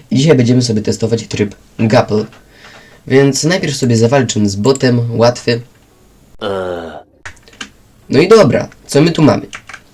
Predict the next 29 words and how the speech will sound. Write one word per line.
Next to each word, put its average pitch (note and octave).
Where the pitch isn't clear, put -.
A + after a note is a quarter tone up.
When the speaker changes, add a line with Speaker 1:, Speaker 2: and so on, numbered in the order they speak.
Speaker 1:
Y, A2
mamy D#3+
tu B2+
miecz B2+
pięć A2
dwa, A#2
zbroja A2+
ochronna A2
cztery, A#2+
drugo. A2+
Dużo C3+
sił A#2
dwójtek, A#2+
szybkości A2+
dwa. A#2+
Ile A#2+
mamy A#2
w A2
ogóle A2
koksów? -
Szesnaście A#2
koksów. -
Więc C#3
myślę, C#3
że C3
to C#3
będzie, B2+
no, C3
dosyć B2